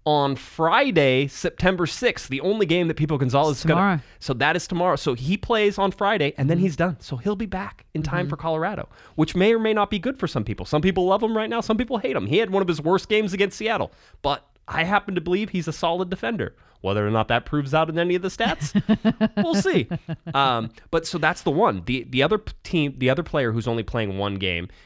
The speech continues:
Speaker 1: is Rolf Feltscher. Now, Rolf Feltscher plays on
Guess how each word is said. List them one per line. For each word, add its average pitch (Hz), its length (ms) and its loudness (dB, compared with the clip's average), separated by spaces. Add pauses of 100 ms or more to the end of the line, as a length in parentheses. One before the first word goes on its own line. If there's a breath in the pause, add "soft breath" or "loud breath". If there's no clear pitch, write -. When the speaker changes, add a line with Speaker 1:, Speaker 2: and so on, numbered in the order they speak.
(140 soft breath)
Speaker 1:
is 110 160 -4
Rolf 98 360 -2
Feltscher. 165 380 -2 (340 soft breath)
Now, 101 120 -2
Rolf 110 200 -2
Feltscher 139 280 -2
plays 107 240 -2
on 95 200 -4